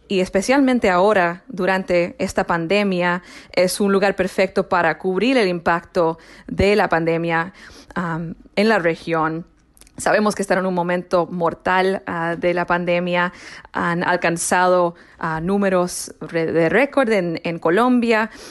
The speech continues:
en Perú, en, en muchos países en esta zona. Y,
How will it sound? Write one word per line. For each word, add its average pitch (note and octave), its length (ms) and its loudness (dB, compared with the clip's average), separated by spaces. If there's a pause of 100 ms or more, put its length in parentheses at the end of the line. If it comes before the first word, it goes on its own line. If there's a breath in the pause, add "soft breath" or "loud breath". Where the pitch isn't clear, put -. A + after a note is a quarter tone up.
(100)
en E3 180 0
Perú, B3 540 2
en, F3 320 -4
en F3 140 -4
muchos A3+ 220 -2
países A#3+ 520 0
en F#3 120 -2
esta F3+ 280 -6
zona. F#3 420 0 (580 loud breath)
Y, F3 420 -2